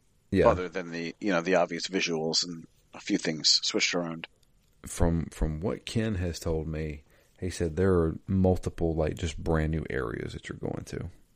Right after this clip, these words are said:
Speaker 2: Hmm.
Speaker 1: So, I, the problem is, it's been a very long time since I played Resident Evil four, so I don't, I don't know. Like, I, that may be a new area, that may not be. I can't remember.
Speaker 2: I really enjoyed it, but I think I only played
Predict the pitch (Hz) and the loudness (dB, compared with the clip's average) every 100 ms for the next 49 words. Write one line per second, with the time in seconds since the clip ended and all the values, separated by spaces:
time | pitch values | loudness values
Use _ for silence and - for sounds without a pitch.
0 | _ _ _ _ _ _ _ _ _ - | _ _ _ _ _ _ _ _ _ -16
1 | 95 80 - - 67 - - - - - | -14 -14 -12 -8 -6 -6 -10 -20 -20 -20
2 | - - - - - 73 - 101 90 85 | -20 -20 -20 -10 -8 -2 2 6 6 4
3 | 82 - - - 87 80 73 80 87 76 | 2 0 -6 -4 -2 -2 -4 -2 0 0
4 | 76 76 76 71 85 85 - - 85 - | -2 -2 -2 -4 -6 -6 -10 -10 -8 -6
5 | - - - 78 80 - - - 87 - | -6 -4 -6 -6 -8 -6 -6 -6 -10 -14
6 | - - 80 82 - - 73 - - - | -6 -2 0 0 -4 -6 -6 -4 -6 -8
7 | - - - - - _ _ _ - 55 | -6 -8 -12 -18 -20 _ _ _ -6 -6
8 | - - - - 78 67 85 80 87 85 | -6 -6 -8 -2 -2 0 0 2 2 2
9 | 85 85 82 80 78 76 78 - - - | 2 4 2 2 0 -2 -2 -6 -8 -10
10 | - - - - - - 55 52 - - | -10 -14 -12 -8 -8 -6 -8 -6 -10 -12
11 | - _ _ _ - - - 127 139 151 | -20 _ _ _ -20 -20 -4 2 4 4
12 | 127 104 110 113 107 92 104 98 - 113 | 2 0 0 2 2 -2 0 0 0 0
13 | 107 104 104 104 - 104 101 98 | 2 2 0 -4 -2 2 4 2